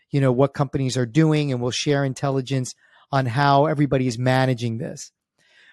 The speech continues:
But it goes back to something that I am a big proponent for,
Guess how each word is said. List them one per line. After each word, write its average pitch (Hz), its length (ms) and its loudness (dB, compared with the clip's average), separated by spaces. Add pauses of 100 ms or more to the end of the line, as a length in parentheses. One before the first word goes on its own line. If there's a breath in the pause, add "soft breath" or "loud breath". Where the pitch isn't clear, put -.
(120)
But 175 120 6
it 185 100 2
goes 220 300 6
back 185 300 2
to 175 60 -4
something 156 600 0
that 139 240 2
I 139 140 4
am 131 220 0
a 131 100 -6 (180)
big 175 180 0
proponent 147 540 -2
for, 131 480 2